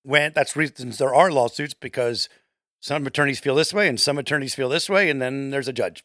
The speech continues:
<laughs> or a jury. So you have opposing views? Pitch us.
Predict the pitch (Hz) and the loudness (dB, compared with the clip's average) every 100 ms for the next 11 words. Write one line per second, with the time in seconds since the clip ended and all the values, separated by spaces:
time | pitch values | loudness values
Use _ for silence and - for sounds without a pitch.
0 | - 170 151 127 95 87 78 - - - | -12 -4 -2 -2 -4 -8 -10 -16 -16 -18
1 | - - 123 120 101 - _ _ _ _ | -10 0 2 2 -2 -16 _ _ _ _
2 | - 143 120 - 147 139 120 160 233 - | -12 -10 -2 4 4 4 0 -2 -2 -8
3 | _ _ _ _ _ _ _ _ _ _ | _ _ _ _ _ _ _ _ _ _
4 | 196 175 - | -4 -2 -2